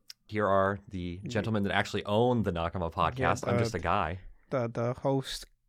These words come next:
Speaker 2: uh, I almost said Cruz, Sal, and I'm <laughs> joining you with Cruz. But the real reason that we have you back is because you wanted to do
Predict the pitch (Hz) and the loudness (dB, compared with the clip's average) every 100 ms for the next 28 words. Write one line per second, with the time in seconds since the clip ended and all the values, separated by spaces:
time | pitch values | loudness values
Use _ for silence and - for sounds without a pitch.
0 | - 143 123 113 131 135 127 - 120 151 | 0 2 4 2 2 4 4 2 2 4
1 | 131 - 131 127 151 165 156 131 127 127 | 4 6 8 10 10 8 4 2 2 4
2 | 139 139 180 175 185 165 131 - - - | 8 12 12 12 10 8 6 2 -20 -16
3 | - 151 175 190 117 127 123 127 156 147 | 2 10 10 10 6 4 4 6 8 8
4 | 143 127 127 120 123 139 131 117 147 156 | 6 4 0 0 2 2 2 2 4 4
5 | 131 123 117 113 123 165 165 151 135 120 | 2 -4 -2 0 2 6 6 6 4 2
6 | 127 120 | 4 4